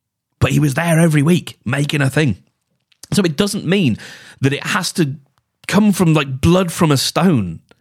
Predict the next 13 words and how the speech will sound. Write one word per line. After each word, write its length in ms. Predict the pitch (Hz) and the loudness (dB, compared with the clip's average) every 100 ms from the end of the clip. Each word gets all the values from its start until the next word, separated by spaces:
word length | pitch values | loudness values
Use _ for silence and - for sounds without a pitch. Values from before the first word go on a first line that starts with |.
| _ | _
but 80 | 131 | -4
it 100 | 131 | -2
is 140 | 160 | -2
about 200 | 160 147 | -2 -2
setting 460 | - - 139 - 131 | -6 -4 -4 -2 -2
that 140 | 117 | -2
intention 680 | - 101 - 117 82 - 76 - - - | -2 -4 -4 -4 -4 -6 -8 -14 -20 -20
for 160 | - 101 | -4 0
a 60 | 98 | 2
more 320 | 101 104 107 | 2 2 0
fulfilling 560 | - 101 - 101 95 | -2 -4 -2 -2 -2
life. 300 | 87 82 78 | -2 -2 -4
And 180 | 95 87 | -6 -8